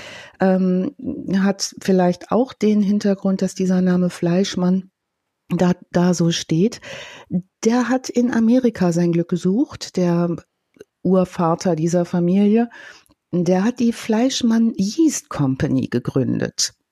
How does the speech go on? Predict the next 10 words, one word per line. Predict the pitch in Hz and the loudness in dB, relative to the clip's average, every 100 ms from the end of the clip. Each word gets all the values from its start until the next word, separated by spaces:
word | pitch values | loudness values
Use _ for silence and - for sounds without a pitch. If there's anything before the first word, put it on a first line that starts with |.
| _ | _
Und | - 160 160 160 - - | 0 4 4 0 -4 -12
zwar | - 143 156 190 | -6 -2 0 0
eine | 165 156 | 2 0
Fabrik, | 151 - - - 104 196 - | 0 -4 -8 -2 -2 -2 -4
die | - 127 | -4 -2
Hefeprodukte | 120 120 139 165 - 190 185 - - 180 175 202 - - 220 240 | 0 2 4 2 0 0 0 -2 0 2 2 -2 -4 -2 0 0
und | 240 139 139 | 0 0 -2
Hefetrockenprodukte | - 143 139 139 - - - 127 262 240 - 247 240 240 - | -2 0 0 -4 -10 -10 -8 -2 0 0 0 0 0 -2 -2
hergestellt | 196 196 208 208 - 196 - | 0 2 0 0 0 0 0
hat, | 220 | -2